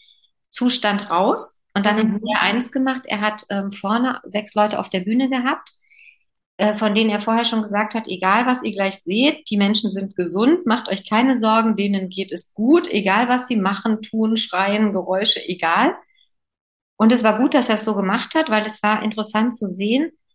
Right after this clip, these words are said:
Speaker 1: wie unterschiedlich Menschen in der Meditation sind.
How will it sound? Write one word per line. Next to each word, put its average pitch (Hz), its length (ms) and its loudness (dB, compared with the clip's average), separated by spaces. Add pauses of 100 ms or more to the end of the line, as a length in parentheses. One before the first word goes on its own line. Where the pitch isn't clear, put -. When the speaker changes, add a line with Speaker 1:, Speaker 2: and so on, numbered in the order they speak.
(100)
Speaker 1:
wie 208 120 -2
unterschiedlich 247 720 0
Menschen 226 400 2
in 208 120 -2
der 208 100 0
Meditation 202 800 -2
sind. 165 440 -6